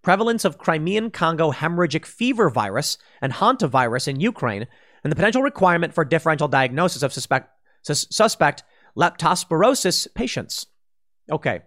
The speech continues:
slow down there a minute. If you're doing research on Congo hemorrhagic fever and hantaviruses, wouldn't you have those viruses in the lab? How else would you research them if you didn't?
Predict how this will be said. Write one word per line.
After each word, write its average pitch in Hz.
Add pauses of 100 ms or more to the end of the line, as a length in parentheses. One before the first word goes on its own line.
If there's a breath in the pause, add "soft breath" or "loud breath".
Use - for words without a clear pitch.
(160)
slow 190
down 151
there 127
a 110
minute. 107 (560 soft breath)
If 135
you're 160
doing 214
research 180
on 151
Congo 156
hemorrhagic 143
fever 180 (680)
and 110
hantaviruses, 165 (520)
wouldn't 170
you 180 (160)
have 143
those 151
viruses 135
in 135
the 123
lab? 110 (580)
How 117
else 139
would 135
you 143
research 156
them 117
if 110
you 123
didn't? 160